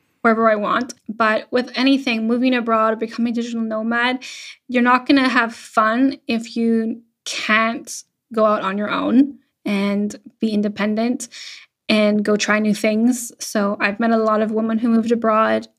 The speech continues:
and for partners, and a year later, I've seen them in my comment section like, "Wow, you're so independent. How you, how are you have the confidence to do all this stuff?"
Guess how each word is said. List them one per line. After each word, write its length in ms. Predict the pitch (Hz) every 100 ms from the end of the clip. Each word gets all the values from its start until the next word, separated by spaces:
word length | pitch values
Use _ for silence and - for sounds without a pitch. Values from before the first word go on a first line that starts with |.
| -
and 580 | 214 220 220 220 220 - _ _ _ _ _ _ _
for 360 | - 214 202 208 _ _ _ -
partners, 640 | 208 208 208 220 226 226
and 280 | 220 202 208 -
a 60 | 208
year 200 | 226 220
later, 360 | 214 214 214
I've 300 | 208 190 202 - 214 -
seen 180 | - 262
them 100 | 240
in 60 |
my 100 | 233
comment 340 | 226 233 233 226
section 420 | 226 220 220 214
like, 220 | 214 208 - - - - -
"Wow, 160 | 370
you're 180 | 381 359
so 220 | 359 359
independent. 640 | 349 349 349 294 294 294 269
How 100 | 269
you, 220 | 277 277
how 200 | - 294
are 80 | 302
you 200 | 294 277
have 200 | 262 262
the 80 |
confidence 640 | 262 262 254 262 247 240 -
to 120 | 226
do 140 | 262
all 120 | 247
this 200 | 233 233
stuff?" 460 | - 262 233 233